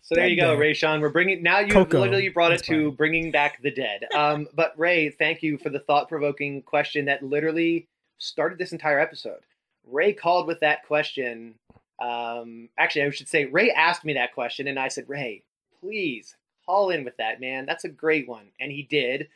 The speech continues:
Speaker 1: And it literally gave me the idea for, "Hey, let's just make this an entire call-in show." So thank you for all of the calls. Uh, we really did want the season finale to be representative of the entire Misfit Mafia, not just our three voices. So it meant a lot to have, I,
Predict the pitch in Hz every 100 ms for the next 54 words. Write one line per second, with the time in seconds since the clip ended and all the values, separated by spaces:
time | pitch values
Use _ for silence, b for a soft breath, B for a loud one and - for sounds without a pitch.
0 | _ _ _ _ - 156 160 165 185 175
1 | 175 170 165 165 180 147 147 180 139 151
2 | - 247 202 202 175 156 143 143 135 127
3 | 135 131 131 120 - 120 90 b b b
4 | - 165 - 170 190 247 202 - 135 165
5 | 202 240 240 160 147 147 147 _ _ _
6 | - 147 147 165 170 170 220 190 170 170
7 | 139 147 147 - - 139 - 147 143 170
8 | - 156 139 135 139 143 _ - 143 151
9 | 156 175 165 165 165 156 151 143 156 143
10 | 156 165 143 - 135 123 123 139 127 139
11 | - 135 123 131 - 135 123 131 - 110
12 | - 135 143 165 147 139 143 143 127 139
13 | 127 - _ _ _ _ _